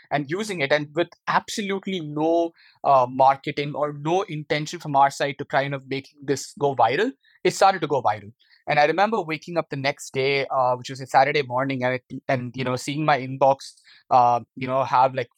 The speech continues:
four thousand or through three thousand unread emails. And, uh, it's when I actually opened it up, I realized all these people, you know, who are using the beta of the, of the Envision app writing back to me. And it was not a great beta, you know, it was just a very ugly app with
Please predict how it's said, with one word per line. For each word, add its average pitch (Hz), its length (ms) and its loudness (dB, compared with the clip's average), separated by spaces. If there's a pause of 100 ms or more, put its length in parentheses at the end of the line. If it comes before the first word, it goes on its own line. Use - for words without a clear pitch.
four 135 200 -4
thousand 127 440 0
or 123 180 -2
through 131 240 -10
three 170 120 -6
thousand 139 320 2
unread 127 340 -4
emails. 131 480 -10 (300)
And, 127 340 2
uh, 127 220 2
it's 120 120 -8
when 139 160 0
I 139 180 0
actually 147 380 -4
opened 156 340 -6
it 147 100 0
up, 151 140 4
I 135 100 0
realized 139 420 -2 (160)
all 185 380 0
these 165 240 -8
people, 156 480 0 (320)
you 143 80 -6
know, 143 160 0
who 143 80 -6
are 147 40 -2
using 139 360 -8
the 143 80 -2
beta 131 340 0
of 131 200 2
the, 131 100 -8 (120)
of 135 160 -6 (140)
the 127 160 -8
Envision 131 380 -6
app 123 220 4 (340)
writing 151 320 2
back 147 260 4
to 165 80 -6
me. 143 80 -8
And 165 100 -2
it 208 80 -6
was 214 140 -6
not 254 140 2
a 262 60 -2
great - 280 -8
beta, 156 260 -2
you 113 60 -10
know, 135 80 -14
it 143 120 -10
was 135 120 -10
just 156 160 -10
a 160 60 -2
very 160 180 -2
ugly 139 320 -6
app 143 260 6
with 143 120 -10